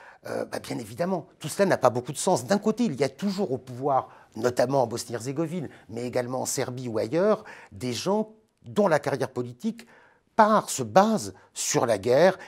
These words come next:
et sur cette manipulation du nationalisme. Mais c'est quelque chose qui ne convainc plus les opinions. Et dans ce contexte-là, il y a deux sentiments, euh, qui apparaissent. C'est ce que l'on appelle effectivement la yougo-nostalgie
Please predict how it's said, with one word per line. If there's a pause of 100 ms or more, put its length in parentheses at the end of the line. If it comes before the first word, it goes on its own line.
(120)
et
sur
cette
manipulation
du
nationalisme. (420)
Mais
c'est
quelque
chose
qui
ne
convainc
plus (300)
les
opinions. (540)
Et
dans
ce
contexte-là,
il
y
a
deux
sentiments, (420)
euh,
qui
apparaissent. (220)
C'est
ce
que
l'on
appelle
effectivement
la
yougo-nostalgie